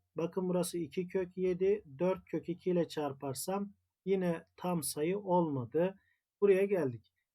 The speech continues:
Şimdi buraya geldiğimizde arkadaşlar iki kök üç yüzleri bu tarafa ve bu tarafa bakıyordu. O zaman arkadaşlar buraya geldiğimde devirdiğimde ne olacak?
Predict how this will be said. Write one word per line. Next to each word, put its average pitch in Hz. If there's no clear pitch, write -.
Şimdi 202
buraya 202
geldiğimizde 196
arkadaşlar 180
iki 220
kök 160
üç 208
yüzleri 170
bu 180
tarafa 190
ve 196
bu 196
tarafa 175
bakıyordu. 120
O 165
zaman 202
arkadaşlar 185
buraya 185
geldiğimde 180
devirdiğimde 180
ne 175
olacak? 170